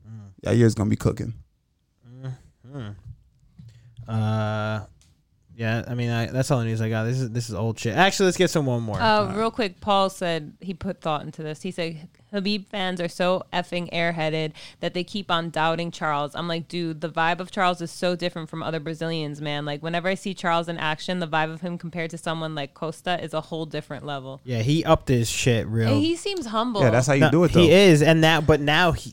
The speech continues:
Speaker 1: well, and now
Speaker 2: As a
Speaker 1: everyone
Speaker 2: champion.
Speaker 1: knows. Yeah, everyone
Speaker 2: That's how
Speaker 1: knows.
Speaker 2: but
Speaker 3: He had a
Speaker 2: what did I say?
Speaker 3: real experience.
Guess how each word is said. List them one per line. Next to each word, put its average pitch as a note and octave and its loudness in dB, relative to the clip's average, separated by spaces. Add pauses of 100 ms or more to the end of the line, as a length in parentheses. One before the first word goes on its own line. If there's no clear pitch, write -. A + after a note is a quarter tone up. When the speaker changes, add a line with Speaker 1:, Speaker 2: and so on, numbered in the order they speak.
(160)
Speaker 1:
well, G2 -10 (200)
and C#3 0
now D3+ 8
Speaker 2:
As D#3 8
a - 8
Speaker 1:
everyone D#3+ 8
Speaker 2:
champion. D#3+ 6
Speaker 1:
knows. C#3+ 6
Yeah, E3+ 10
everyone D#3 6
Speaker 2:
That's D#3 8
how C#3+ 8
Speaker 1:
knows. A2 4
Speaker 2:
but - 6
Speaker 3:
He D4 2
had F#4 4
a A3 6
Speaker 2:
what C#3+ 8
did F#3 6
I - 8
say? A3+ 8
Speaker 3:
real A#3 2
experience. G#3 -6